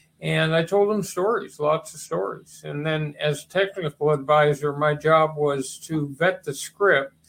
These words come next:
to make sure the willing suspension of disbelief that holds you in a motion picture didn't get ruined. You don't think it's phony. You know, people don't look or talk that way. Um,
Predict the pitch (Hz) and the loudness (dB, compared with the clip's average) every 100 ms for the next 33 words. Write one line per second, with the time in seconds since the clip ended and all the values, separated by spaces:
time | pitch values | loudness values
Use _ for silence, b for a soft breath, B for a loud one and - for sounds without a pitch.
0 | B B B _ 156 156 156 - 175 170 | B B B _ -4 0 0 -2 -2 0
1 | 156 151 175 180 165 147 - 147 - 175 | 0 0 0 0 0 -4 -6 -8 -4 0
2 | 170 - 156 139 139 165 - - 151 165 | 0 -2 -4 -4 -4 -6 -6 -6 -2 0
3 | 160 - 139 131 170 180 170 147 160 147 | -2 -4 -8 -4 0 0 -2 -2 -2 -2
4 | 143 147 147 - 143 175 160 - 143 131 | 0 0 -2 -4 -6 -6 -6 -4 -4 0
5 | 147 143 139 139 131 - 156 170 135 131 | -2 -2 -6 -6 -6 -2 0 2 2 -2
6 | - B B B 147 147 160 147 160 143 | -6 B B B -2 2 2 2 -2 -2
7 | 143 - - 151 147 147 147 143 143 139 | -4 -2 2 2 2 0 -2 -2 -2 -2
8 | 143 143 - 151 147 135 139 143 135 139 | -2 -4 -6 -10 -8 -4 -4 -4 -8 -8
9 | 143 139 _ _ 147 143 135 - 143 135 | -6 -6 _ _ -10 -6 -6 -2 -2 -2
10 | - 143 - 139 131 143 - B B B | -2 -4 -4 -4 -6 -10 -16 B B B
11 | - 156 165 160 156 | 0 4 6 6 2